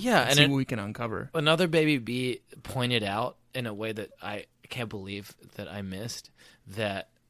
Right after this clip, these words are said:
Speaker 1: that book was all about how Mallory and her family can't get enough dough.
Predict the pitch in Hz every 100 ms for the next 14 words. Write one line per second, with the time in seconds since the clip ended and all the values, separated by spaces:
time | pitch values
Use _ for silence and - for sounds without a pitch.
0 | - 110 _ 117 110 - 110 110 - 107
1 | 95 - - 104 110 98 95 98 107 _
2 | - - 98 95 92 90 92 _ - -
3 | 113 104 104 107 107 90 - 92 101 110
4 | - 98 90 90 92 90 - - 82 82
5 | 110